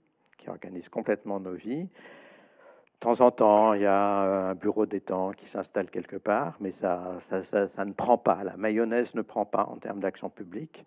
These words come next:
Et pour autant, c'est à la fois extrêmement important pour, euh, structurer l'évolution de nos modes de vie, et ce serait aussi, euh, possiblement un, un outil d'action, par exemple pour les questions de mobilité,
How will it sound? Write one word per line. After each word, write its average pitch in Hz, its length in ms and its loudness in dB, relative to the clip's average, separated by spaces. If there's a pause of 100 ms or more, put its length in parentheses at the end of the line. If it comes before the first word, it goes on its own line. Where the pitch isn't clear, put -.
(480)
Et - 80 -6
pour 95 240 -4
autant, 160 560 2
c'est - 180 -4
à 90 80 6
la 104 140 8
fois 104 640 4
extrêmement 87 1200 -8 (540)
important 104 640 -2
pour, - 320 -10
euh, 90 160 -6
structurer 98 880 -2
l'évolution 101 520 -8
de 92 60 -10
nos 95 100 -6
modes 92 180 -2
de 92 120 -8
vie, 123 280 -6 (540)
et 220 120 -2
ce - 640 -8
serait 117 520 2
aussi, 127 540 -4
euh, - 420 -6
possiblement 104 720 -8
un, - 160 -14 (240)
un 87 160 -8
outil 101 240 -14
d'action, 104 460 -4
par - 180 -6
exemple 85 420 -10
pour 95 120 -6
les 95 80 -10
questions - 260 -8
de 82 80 -14
mobilité, - 680 -8